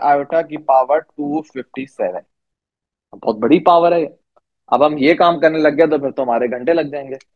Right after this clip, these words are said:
तो यहाँ पे आप, दो टेक्निक होती है वैसे, लेकिन मैं एक दूसरी टेक्निक से करवा देता हूँ कि आप iota square की value याद रख लो। iota square क्या होता है?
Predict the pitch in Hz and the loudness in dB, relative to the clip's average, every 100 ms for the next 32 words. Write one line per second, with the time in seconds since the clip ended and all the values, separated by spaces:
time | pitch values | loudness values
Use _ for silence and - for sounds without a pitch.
0 | _ _ - 190 202 220 208 226 180 202 | _ _ 0 4 6 4 2 2 4 2
1 | - 165 143 247 233 214 226 202 151 190 | 0 -4 2 2 2 -2 -4 -4 -4 -4
2 | 190 180 214 190 165 165 185 175 170 175 | -4 -4 -6 -6 -4 0 0 4 4 4
3 | 151 143 - 135 139 185 165 165 - 156 | 0 -4 -6 -6 -2 2 2 0 -6 -2
4 | 135 127 123 147 - _ _ _ _ 208 | 0 0 -2 -12 -16 _ _ _ _ 0
5 | 170 208 - 190 196 226 - 208 208 214 | 4 2 2 4 4 4 2 4 4 2
6 | 190 170 160 127 120 - 127 160 _ _ | 0 2 2 0 -2 -8 -14 -16 _ _
7 | - 156 175 202 202 190 190 202 185 185 | 0 4 4 2 2 2 4 2 2 0
8 | 202 | -6